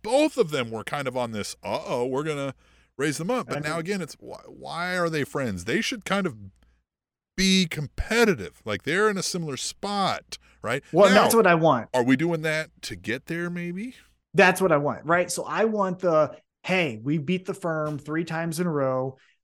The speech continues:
Speaker 2: One of them says, probably Jungle Boy, 'cause Hook doesn't really talk. Jungle Boy says, "Hey, man, tagging with you has been great. Now that Darby Allin's beat Samoa Joe,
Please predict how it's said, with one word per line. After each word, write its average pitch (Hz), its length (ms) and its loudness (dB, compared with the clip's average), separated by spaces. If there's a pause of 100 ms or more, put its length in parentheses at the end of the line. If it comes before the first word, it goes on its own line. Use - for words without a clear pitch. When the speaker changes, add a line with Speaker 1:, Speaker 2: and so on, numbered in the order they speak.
(140)
Speaker 2:
One 185 280 2
of 208 100 2
them 196 160 2
says, 120 640 0 (160)
probably 131 260 -4
Jungle 135 300 2
Boy, 120 240 -4
'cause 117 300 -8
Hook 131 220 -2
doesn't 123 220 -4
really 123 200 -4
talk. 117 360 -4 (240)
Jungle 180 300 6
Boy 165 200 6
says, 139 280 0 (180)
"Hey, 185 220 2
man, 143 380 0 (240)
tagging 175 420 -2
with 156 180 -4
you 170 100 0
has 147 100 0
been 143 180 -4
great. 135 380 -6 (960)
Now 170 220 6
that 170 120 2
Darby 156 340 4
Allin's 147 320 0
beat 160 240 0
Samoa 143 400 0
Joe, 139 540 2